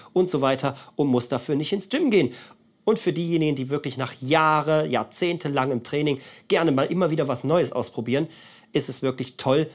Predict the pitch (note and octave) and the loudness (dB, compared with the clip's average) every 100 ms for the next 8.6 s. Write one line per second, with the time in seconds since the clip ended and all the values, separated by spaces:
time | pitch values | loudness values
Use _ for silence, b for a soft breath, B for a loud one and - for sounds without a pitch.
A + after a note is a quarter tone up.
0 | B B2 C3+ C3+ A#2 A#2 A2 G#2+ - B2 | B -6 -4 -2 -4 -4 -4 -4 -4 -6
1 | G2 - - - D2+ - _ - B B | -6 -8 -8 -10 -12 -18 _ -20 B B
2 | B B C#4 D4 B3 A#3+ B3 A#3 F#3+ G3+ | B B 4 4 4 4 2 2 4 4
3 | G#3 F3+ G3 - - - E3+ E3 - E3 | 4 4 0 -2 -6 2 4 4 2 0
4 | C#3+ D#3+ B2+ C#3 A2+ C3 F3+ G3+ G3 B | 0 -2 -2 0 2 2 2 4 2 B
5 | B F3+ E3+ - F3 A#3 A3 F#3+ G#3 F#3+ | B 0 2 2 2 2 2 0 0 0
6 | F3+ F3+ E3+ F3 E3+ E3 D#3+ D#3+ - F#3 | 0 0 0 0 2 2 2 2 2 2
7 | D3 - B B D3+ A#2 D3+ F3+ D#3+ E3 | 2 0 B B -2 2 2 2 0 0
8 | - C3+ B2+ G#3+ F#3+ B2+ | 0 0 2 2 2 0